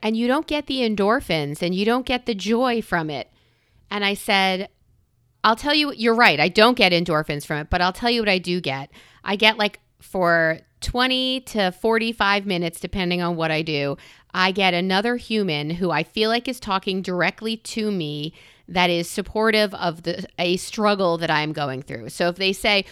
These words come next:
"All right, do this," and I can't, and they make eye contact with that camera and they say, "You got this, you can." And I think, "Did you fucking just hear me?" Like, there are individuals, and I occasionally will send a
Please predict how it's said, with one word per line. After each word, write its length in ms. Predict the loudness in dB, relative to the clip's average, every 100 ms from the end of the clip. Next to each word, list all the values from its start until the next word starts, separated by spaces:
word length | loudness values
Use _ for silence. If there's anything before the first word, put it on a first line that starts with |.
| -14 -8 2
"All 100 | 6
right, 240 | 6 4
do 240 | 2 4 6
this," 500 | 8 8 6 -2 -10
and 160 | -4 2
I 120 | 0
can't, 480 | 0 0 2 2 0 -12 -6
and 340 | -4 -4 -4
they 180 | -2 0
make 220 | 0 -2 0
eye 180 | 0 2
contact 480 | 2 0 -2 -4
with 100 | -2
that 180 | 0 0
camera 380 | 2 0 2 0
and 100 | -2
they 120 | -4
say, 300 | -4 -4 -4 -6 -8
"You 140 | -4
got 240 | -2 -2 -4
this, 240 | -10 -10
you 80 | -10
can." 420 | -6 -4 -6 -8 -16 _ _ -8
And 160 | -2 0
I 100 | 0
think, 360 | 0 -2 -4 -12 _ -12
"Did 120 | -12
you 40 |
fucking 320 | -12 -6 -4 -2
just 200 | -4 -4
hear 200 | -4 -2
me?" 260 | -2 -4 -6 -6
Like, 200 | -4 2
there 280 | 4 4 2
are 300 | 2 2 0
individuals, 760 | -2 -4 -2 -2 -2 -4 -4 -4
and 140 | -2
I 200 | -2 -4
occasionally 680 | -8 -6 -4 -4 -2 -4 -4
will 120 | -6
send 380 | -6 -6 -4 -6
a 440 | -10 -12 -12 -12